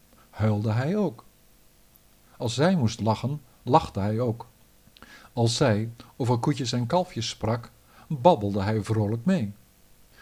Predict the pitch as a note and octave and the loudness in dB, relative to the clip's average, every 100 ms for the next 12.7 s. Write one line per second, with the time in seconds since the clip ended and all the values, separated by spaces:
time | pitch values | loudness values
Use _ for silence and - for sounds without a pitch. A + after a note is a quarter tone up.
0 | - - - - A2+ D#3+ F#3+ D3+ C3 F#3 | -20 -20 -18 -6 0 2 2 0 0 2
1 | F3+ D#3+ F3 D3 A#2 G#2+ G#2+ B2+ C3 B2+ | 2 2 0 0 0 -2 0 -2 0 2
2 | E3+ A2+ A2+ D3 D#3 - - G#2+ D#3+ A2+ | 2 2 0 -4 -10 -12 -2 2 2 2
3 | A#2+ D3 F3+ A2 A2 G3+ B2 G2+ F#2+ G2+ | 2 2 2 2 2 0 0 -4 -6 -8
4 | - - - _ _ _ - A2+ - - | -16 -20 -20 _ _ _ -4 -2 -2 -8
5 | F#2 B2 A#2+ - - E3+ - - G3 - | -4 -2 -2 -4 0 0 0 -4 -6 -6
6 | - - - - B2+ A#2 F#3+ - - F#2+ | -14 -20 -12 -4 -2 0 -2 -4 -6 -6
7 | G#2 - - - - - C#3+ C3 C#3 C#3+ | -6 -14 -20 -20 -20 -12 -2 2 2 0
8 | C3 - - - G#2 F3+ G#3+ A#2+ A#2 A2 | -4 -10 -14 -4 2 2 2 -4 -2 0
9 | G#2+ G#2 - G2 G2+ A2 C#3 - - - | 2 0 -2 -4 -4 -6 -12 -14 -20 -20
10 | - - D#3 C3+ B2+ C#3+ G#2+ A#2+ B2 - | -20 -6 -2 2 2 2 2 0 0 0
11 | A#2+ F3+ C#3 G#2+ A#2+ C#3+ - - G3 G3+ | 0 2 2 0 0 -6 -10 -6 -4 -2
12 | - A2 G#3 G2+ G2 G2 G2+ | -2 -2 -2 -2 -4 -8 -12